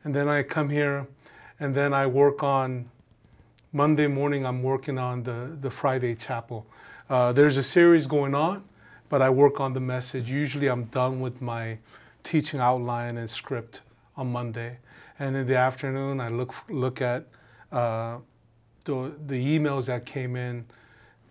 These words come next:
over the weekend from Fridays, whatever that I, you know, I deal with, you know, athletics here.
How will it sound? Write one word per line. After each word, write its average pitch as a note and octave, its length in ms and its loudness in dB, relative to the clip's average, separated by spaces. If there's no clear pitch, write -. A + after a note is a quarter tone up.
over C3+ 280 0
the A#2 280 -4
weekend C#3 440 -4
from A#2+ 140 -10
Fridays, B2 520 -4
whatever A#2+ 360 -4
that A#2 180 -6
I, A#2 140 -6
you D3 160 -8
know, A#2 100 -8
I A#2 120 -6
deal B2 260 -2
with, B2 160 -8
you D#3 100 -4
know, A#2+ 80 -6
athletics B2 540 -6
here. A2+ 240 -8